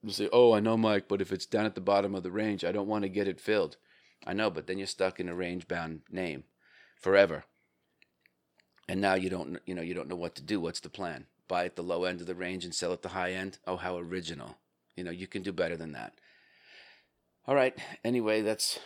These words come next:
one of, another tactic for using stops that can help you make money and not get into names before they're necessarily ripe,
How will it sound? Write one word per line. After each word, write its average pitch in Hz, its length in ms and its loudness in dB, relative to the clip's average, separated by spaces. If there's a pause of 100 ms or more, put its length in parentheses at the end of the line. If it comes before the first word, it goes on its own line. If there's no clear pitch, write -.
(200)
one 107 140 -2
of, 101 160 0
another 101 240 2
tactic 98 460 -2
for 98 100 -4
using 92 320 0
stops 87 460 0
that 90 160 -6
can 90 120 -10
help 92 280 -2
you 87 320 -6 (480)
make 95 240 -2
money 101 340 0 (500)
and 92 200 0
not 95 240 0
get 95 160 0
into 92 200 -4
names 90 300 -2
before 92 580 2
they're 90 240 -2
necessarily 87 640 -2
ripe, 82 380 4